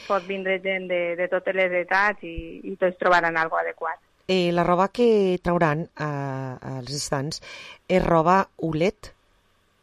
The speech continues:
Speaker 1: Sí, pues es diu Fira de l'Estoc perquè és un poc, tenim dos fires, la de l'Outlet i la de l'Estoc, però el concepte és el mateix, és traure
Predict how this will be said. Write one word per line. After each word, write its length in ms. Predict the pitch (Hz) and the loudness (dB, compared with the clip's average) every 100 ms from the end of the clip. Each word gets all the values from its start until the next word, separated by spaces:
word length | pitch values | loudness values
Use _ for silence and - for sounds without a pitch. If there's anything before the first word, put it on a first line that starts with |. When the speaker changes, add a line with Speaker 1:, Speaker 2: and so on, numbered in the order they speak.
| _ _ - - _ - 294 | _ _ -20 -20 _ -4 4
Speaker 1:
Sí, 240 | 277 269 | 4 4
pues 220 | 262 208 | 4 4
es 120 | 208 | 4
diu 140 | 202 226 | 2 0
Fira 300 | - 247 240 | 2 4 4
de 80 | 240 | 4
l'Estoc 560 | 233 233 - 247 254 254 | 0 -2 -2 0 0 -2
perquè 440 | 214 - 208 202 | -6 -6 -6 -4
és 60 | 202 | -6
un 140 | 202 196 | -6 2
poc, 240 | 202 196 | 2 2
tenim 220 | 208 208 220 | -2 -2 -2
dos 140 | 214 | -2
fires, 280 | - 190 175 | -2 -2 0
la 140 | 180 175 | 0 0
de 60 | 175 | 2
l'Outlet 360 | 185 190 196 | 2 2 -2
i 60 | 196 | 0
la 140 | 196 | 0
de 100 | 196 | 0
l'Estoc, 380 | 190 - 214 214 | -2 -2 -2 -2
però 140 | 220 190 | -2 -4
el 60 | 175 | -4
concepte 500 | 175 - 180 - 185 170 165 _ - | -8 -6 -6 -6 -8 -8 -12 _ -10
és 160 | 185 | -6
el 120 | 185 | -6
mateix, 400 | 175 160 165 165 160 | -6 -6 -6 -8 -8
és 80 | 175 - | -6 2
traure 360 | 180 175 180 | 4 6 6